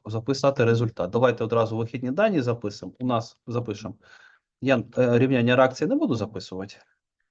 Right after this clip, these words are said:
Нам треба буде знайти кількість речовини, малярну масу. Масу,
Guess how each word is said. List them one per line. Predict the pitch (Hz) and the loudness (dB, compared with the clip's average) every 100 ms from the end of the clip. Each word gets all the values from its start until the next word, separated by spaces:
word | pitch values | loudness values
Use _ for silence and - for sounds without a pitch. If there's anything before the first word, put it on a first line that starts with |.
| _ _ _ _ _ _ _ _ _ _ _ | _ _ _ _ _ _ _ _ _ _ _
Нам | 127 123 | -2 0
треба | 120 123 117 | 2 2 2
буде | 120 117 | -2 -2
знайти | 104 107 117 | -4 -4 -4
кількість | 120 120 104 | -6 -4 -4
речовини, | 110 104 120 175 302 | -4 -4 -2 2 4
малярну | 220 110 110 110 123 | 4 4 2 0 -2
масу. | 208 240 - 214 - | 0 -2 -2 -8 -4
Масу, | 117 143 - 180 | -2 -2 -4 -8